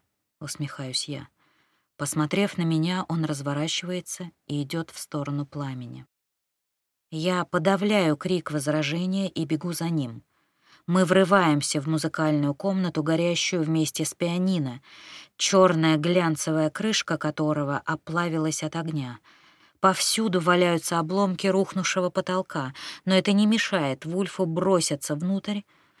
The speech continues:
и схватить что-то, валяющееся на полу посередине комнаты.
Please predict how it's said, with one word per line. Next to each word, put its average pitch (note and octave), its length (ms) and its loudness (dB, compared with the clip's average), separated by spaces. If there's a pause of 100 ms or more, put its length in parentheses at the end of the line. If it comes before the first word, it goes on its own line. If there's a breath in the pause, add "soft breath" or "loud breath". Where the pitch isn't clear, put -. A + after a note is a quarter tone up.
(140 soft breath)
и A3 120 4
схватить G3+ 640 0
что-то, D#3+ 400 -2
валяющееся D#3+ 840 0
на E3 120 -2
полу E3 320 0
посередине D#3 680 0
комнаты. C#3 600 -6